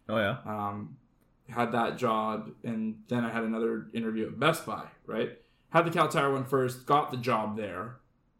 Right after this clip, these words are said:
Speaker 2: They're like, "Yeah, we'll send you the hiring papers." I'm like, "Yeah, I'll, I'll think about it, but yeah, sure, right?"
Speaker 1: <laughs>
Speaker 2: I got another, like I said, I have another interview today, so if the other one's better, I will be taking that. Like, I literally
Speaker 1: <laughs>
Speaker 2: told that to him.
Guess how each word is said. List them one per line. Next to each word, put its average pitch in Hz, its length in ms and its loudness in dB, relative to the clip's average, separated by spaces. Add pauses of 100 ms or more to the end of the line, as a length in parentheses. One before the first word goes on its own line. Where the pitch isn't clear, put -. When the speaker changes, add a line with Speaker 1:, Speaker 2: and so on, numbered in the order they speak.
Speaker 2:
They're 117 120 -2
like, 110 160 0
"Yeah, 175 200 2
we'll 151 100 2
send 156 160 -4
you 151 80 -2
the 147 40 0
hiring 147 200 2
papers." 110 420 -4
I'm 120 100 -4
like, 131 160 -2
"Yeah, 202 240 6
I'll, 170 400 -2
I'll - 120 -4
think 185 180 2
about 120 240 2
it, 127 140 -2
but - 180 -6
yeah, 165 380 2
sure, 127 320 0
right?" 123 240 0
Speaker 1:
<laughs> 151 60 -6 (280)
Speaker 2:
I 139 80 6
got 160 140 6
another, 151 360 2
like 147 160 4
I 147 60 2
said, 151 180 2
I 147 60 2
have 143 80 2
another 139 260 2
interview 143 320 2
today, 117 320 0
so 123 160 -2
if 113 100 -2
the 117 60 2
other 131 120 4
one's 123 160 -2
better, 123 340 4
I 113 80 0
will 113 140 0
be 110 120 -2
taking 107 340 -2
that. 107 440 -2
Like, 127 160 2
I - 80 6
literally 123 300 2
Speaker 1:
<laughs> - 20 0
Speaker 2:
told 113 220 0
that 98 160 -8
to 104 100 -6
him. - 180 -8